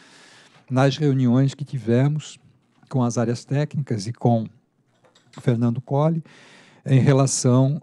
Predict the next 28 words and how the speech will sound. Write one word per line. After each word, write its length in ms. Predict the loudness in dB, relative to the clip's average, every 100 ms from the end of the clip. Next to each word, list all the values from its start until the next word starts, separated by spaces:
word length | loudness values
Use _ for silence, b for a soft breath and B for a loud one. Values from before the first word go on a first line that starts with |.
| -4
a, 640 | 0 2 4 4 2 -2 _ -2
a 260 | 0 2
uma, 340 | 0 2 0 0
um 120 | -2
atenuante 560 | 0 0 0 0 -2 -4
que, 160 | -2 -2
em 60 |
princ-, 380 | 0 -2 -4 0
no, 160 | 0 0
no 160 | 0 0
primeiro 400 | 0 2 4 4
momento, 440 | 4 4 2 4
eu, 240 | 2 2 0
eu 300 | 2 2 2
até 220 | 0 0
discordei 680 | 0 -4 -6 -6 0 2 2
da, 340 | 0 -6 -8 -8
ou 100 | -4
pensei 360 | -2 -2 -2 -4
diferente, 640 | -4 -4 0 -2 -4 -8
né, 100 | -8
da 300 | -6 -4 -6
S 220 | -6 -8
F 220 | -10 -4
E, 180 | -4 -4 B B B B B B
foi 140 | -2 0
em 60 |
relação 760 | 0 0 0 0 -2 0 0